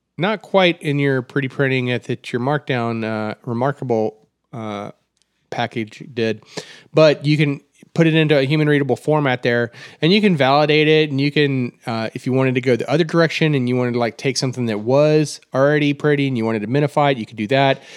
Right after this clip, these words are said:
If you wanted to take that json and you wanna, like, convert it to X M L, you could do that. You could do it to, uh, C S V or yaml. So I thought that was a pretty neat little tip, 'cause I always find myself, what my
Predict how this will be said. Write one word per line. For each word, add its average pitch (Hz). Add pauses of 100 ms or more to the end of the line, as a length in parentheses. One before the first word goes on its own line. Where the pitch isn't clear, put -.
(120)
If 123
you 139
wanted 147
to -
take 165
that 151
json 160
and 165
you 135
wanna, 135
like, 127
convert 135
it 139
to 143
X 147
M 156
L, 180
you 147
could 110
do 107
that. 156
You 156
could 117
do 117
it 113
to, -
uh, 104 (280)
C -
S 110
V 160
or 127
yaml. 151 (560)
So 135 (1040)
I 185
thought 220
that 214
was 202
a 190
pretty 208
neat 202
little 190
tip, 190
'cause 156
I 151
always 185
find 185
myself, 160 (600)
what 156
my 180